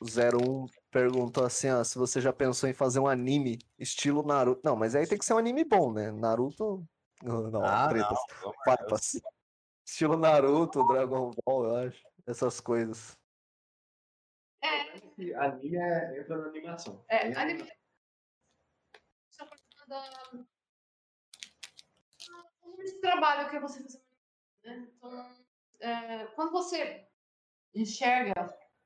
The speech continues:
Speaker 3: vídeo, são vinte e quatro frames por segundo. Quatro quadros por segundo que você enxerga.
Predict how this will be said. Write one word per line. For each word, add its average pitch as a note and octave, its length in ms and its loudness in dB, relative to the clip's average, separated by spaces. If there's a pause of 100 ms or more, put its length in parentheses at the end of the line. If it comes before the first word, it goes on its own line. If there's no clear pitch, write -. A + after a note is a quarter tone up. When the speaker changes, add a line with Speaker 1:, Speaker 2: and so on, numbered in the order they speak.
(480)
Speaker 3:
vídeo, A#3 420 -4 (180)
são A3+ 260 -6
vinte A#3 180 -8
e - 60 -16
quatro C#4 340 2
frames C4 520 -2
por - 160 -18
segundo. F3 460 -8 (540)
Quatro A3+ 340 0 (140)
quadros A#3+ 440 2
por - 320 -20
segundo A3+ 300 -16
que - 120 -20
você - 240 -20
enxerga. G3 420 -12